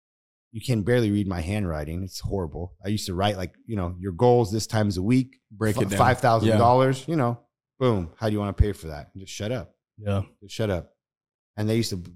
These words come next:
Speaker 1: blow their mind. I'm like, "This shit's not rocket science, man."
Speaker 2: Put it in front of, put the offer in front of them. See if they take it.
Speaker 1: Ask for
Speaker 2: If
Speaker 1: it.
Speaker 2: not,
Speaker 3: Yeah.
Speaker 2: then what? Why not?
Speaker 1: What works?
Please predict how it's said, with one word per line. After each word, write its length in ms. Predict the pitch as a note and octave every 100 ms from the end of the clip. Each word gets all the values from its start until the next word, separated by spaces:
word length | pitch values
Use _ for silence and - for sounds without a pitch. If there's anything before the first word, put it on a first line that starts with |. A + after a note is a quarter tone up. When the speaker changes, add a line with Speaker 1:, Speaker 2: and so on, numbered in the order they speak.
| F2
Speaker 1:
blow 160 | A#2
their 140 | A#2 A2+
mind. 240 | C3+ D3
I'm 80 | G#2+
like, 120 | G#2
"This 180 | A2+ A#2
shit's 280 | - E3 -
not 160 | C3
rocket 380 | E2 A2 - A#3
science, 440 | - F#2+ A2 A2+ -
man." 380 | G#2+ D#3+ F#3+ D#3+
Speaker 2:
Put 120 | B2+ B2+
it 60 |
in 140 | D#3+ B2
front 200 | C#3+ C#3
of, 100 | C#3
put 120 | D3+
the 100 | D3
offer 200 | C#3+ D3
in 80 | B2+
front 140 | D3+
of 60 | B2+
them. 120 | G2
See 160 | -
if 80 | B2+
they 140 | A#2+ B2
take 260 | C#3+ C#3
it. 40 | G2+
Speaker 1:
Ask 260 | D3+ F#3+
for 180 | - D#3+
Speaker 2:
If 120 | A#2+
Speaker 1:
it. 60 | -
Speaker 2:
not, 300 | A2+ B2+ C#3
Speaker 3:
Yeah. 260 | B2+ C3 A2 A2+
Speaker 2:
then 400 | A#2 A2+ G#2 - _
what? 220 | G#2 -
Why 160 | A#2 C#3
not? 340 | C#3+ D3 - -
Speaker 1:
What 160 | B2+
works? 480 | C3 F3 C3+ - -